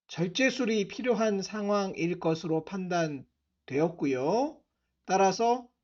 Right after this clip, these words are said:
씨티가 기본적으로 필요하고 이유에스는 선택적으로 추가할 수 있는데요.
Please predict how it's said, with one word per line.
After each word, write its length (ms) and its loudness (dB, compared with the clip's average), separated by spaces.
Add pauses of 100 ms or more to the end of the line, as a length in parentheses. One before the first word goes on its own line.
(120)
씨티가 960 2
기본적으로 720 4
필요하고 920 0 (680)
이유에스는 840 2
선택적으로 1040 0
추가할 480 4
수 140 -2
있는데요. 760 0